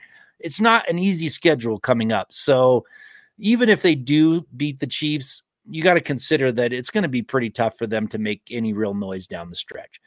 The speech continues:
David McIlrath's coming in with some support. Thank you so much, David. Great meeting you at the meet and greet. Uh,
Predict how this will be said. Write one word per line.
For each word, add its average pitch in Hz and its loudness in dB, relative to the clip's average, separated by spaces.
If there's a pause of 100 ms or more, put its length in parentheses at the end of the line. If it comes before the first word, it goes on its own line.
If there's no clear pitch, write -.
(340)
David 220 8
McIlrath's 143 2
coming 131 -2
in 131 0
with 120 -4
some - -6
support. 170 4
Thank 160 0
you - -8
so - 2
much, 147 4
David. 170 4
Great 165 2 (120)
meeting 165 -4
you 151 0 (240)
at - -4
the 127 -4
meet 127 -2
and 131 -6
greet. 123 0 (400)
Uh, 110 -2